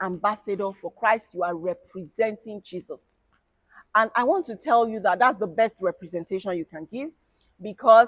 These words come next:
um, he's, he's, I don't think there's any other, there's no creature like Jesus. And, um, if tomorrow, you know, your world, your own, your, where you people are, my age, is going to be more fierce.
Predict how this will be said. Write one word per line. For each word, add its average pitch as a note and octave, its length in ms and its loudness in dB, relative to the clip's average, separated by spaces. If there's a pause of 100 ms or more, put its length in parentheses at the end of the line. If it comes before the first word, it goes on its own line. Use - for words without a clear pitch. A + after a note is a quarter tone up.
um, E3+ 320 0 (100)
he's, F#3 200 -12 (160)
he's, E3+ 320 -14 (420)
I F3+ 100 -6
don't A#3+ 160 -2
think G#3 140 -4
there's F#3 140 -4
any B3 160 2
other, G3+ 100 -2
there's F#3 220 -4
no A#3 100 0
creature G3 600 -6 (160)
like D3 200 -8 (140)
Jesus. D#3+ 540 -4 (1400)
And, A3 340 0
um, G#3 380 2 (100)
if F#4+ 300 0
tomorrow, A3 280 0
you A3 80 -2
know, A4 80 0
your A3+ 180 2
world, C4+ 320 2 (200)
your A3 140 -8
own, C4+ 300 -4
your, G#3 180 -2
where G3 280 -10
you B3+ 160 -8
people G#3+ 300 -10
are, D#3+ 200 -6 (320)
my F3+ 240 -8
age, G#3 200 -6
is F3+ 80 -10
going C#4+ 180 -4
to F#4 100 0
be - 80 -8
more G3 180 -2
fierce. E3 420 -12